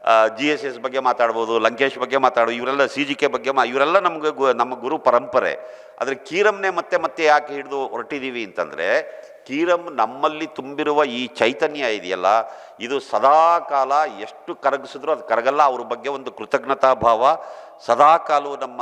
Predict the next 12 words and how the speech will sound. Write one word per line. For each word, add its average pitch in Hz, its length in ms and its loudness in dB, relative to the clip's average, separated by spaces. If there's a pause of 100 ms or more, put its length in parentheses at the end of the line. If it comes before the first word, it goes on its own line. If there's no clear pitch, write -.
ಎದೆಗಳಲ್ಲಿ 120 720 -4 (440)
ಆಳವಾಗಿರುತ್ತದೆ. 120 880 2 (520)
ಗೋವಿಂದರಾಜು 160 680 2
ಕೂಡ 123 220 -6 (240)
ಆ 117 340 6
ರೀತಿಯಾದಂಥ 151 720 -4
ಒಂದು 135 600 -6 (460)
ಕೀರಂ 156 300 2
ಅವರಿಂದ 139 300 -2
ಅರಿವನ್ನ 139 440 2
ಪಡ್ಕೊಂಡಂಥ 123 640 -2
ಸ್ನೇಹಿತ. 120 460 -2